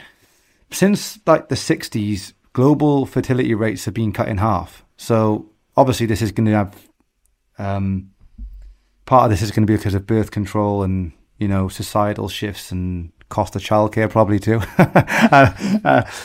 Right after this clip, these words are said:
but th-, this is the same time, this is happening basically the same time as millions of people are opting out the labour force, right? Which means we have an increase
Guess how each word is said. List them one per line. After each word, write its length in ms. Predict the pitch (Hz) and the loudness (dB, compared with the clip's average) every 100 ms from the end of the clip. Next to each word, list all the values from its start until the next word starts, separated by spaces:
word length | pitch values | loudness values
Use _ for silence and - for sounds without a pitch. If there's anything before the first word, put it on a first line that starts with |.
| - | 2
but 260 | 165 170 - | 4 4 0
th-, 140 | 160 | -2
this 220 | 202 208 | 2 2
is 260 | 220 - - - - - - | 2 -2 -6 -20 -20 -20 -10
the 140 | 160 | -6
same 400 | 139 170 180 170 | 0 2 4 2
time, 360 | 151 151 131 120 | 2 4 4 4
this 160 | 151 156 | 0 2
is 60 | |
happening 380 | 135 175 151 131 | 2 4 2 2
basically 280 | 131 123 127 | 2 0 -2
the 60 | |
same 300 | 110 143 143 | 0 0 0
time 400 | 131 131 107 107 - - - - | 2 4 4 0 -4 -20 -18 -6
as 140 | 98 | -2
millions 480 | 117 131 151 151 143 | 2 6 6 6 4
of 100 | 131 | 0
people 320 | - 135 110 | 0 0 0
are 60 | 110 | 2
opting 340 | 123 120 120 | 0 0 -4
out 120 | 120 - | -4 -2
the 60 | |
labour 260 | 110 113 101 | -2 -2 -4
force, 340 | - 92 - | -8 -8 -4
right? 180 | 104 104 | -2 -2
Which 160 | 101 117 | -4 -2
means 320 | 117 117 107 | -2 -2 0
we 80 | 123 | 0
have 140 | 107 | 0
an 100 | 113 - | -2 0
increase 680 | 156 165 - 156 135 - | 0 0 -2 -2 -2 -8